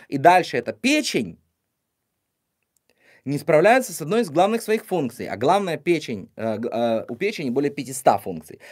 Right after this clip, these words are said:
Одна из функций печени — барабанная дробь. Ради чего начиналось это ро-, видео? Показать вам, что с холестерином. Показать вам, откуда он берётся. Ваша печень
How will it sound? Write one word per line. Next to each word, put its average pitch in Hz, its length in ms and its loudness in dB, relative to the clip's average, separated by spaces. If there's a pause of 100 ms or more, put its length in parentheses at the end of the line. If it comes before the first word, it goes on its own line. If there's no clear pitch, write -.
(120)
Одна 165 300 2
из 131 120 -2
функций 185 540 -2 (160)
печени — 165 480 -4 (960)
барабанная 135 560 8
дробь. 117 300 -2 (600)
Ради 151 260 2
чего 170 260 2
начиналось 131 440 -2
это 117 200 -4
ро-, 101 180 -2
видео? 98 460 -8
Показать 143 400 2
вам, 139 100 -4
что 156 160 -6
с 143 60 -10
холестерином. 131 640 -6 (160)
Показать 127 400 0
вам, 143 100 -4
откуда 143 300 -2
он 131 120 0
берётся. 117 420 -4 (480)
Ваша 170 440 6 (140)
печень 185 580 6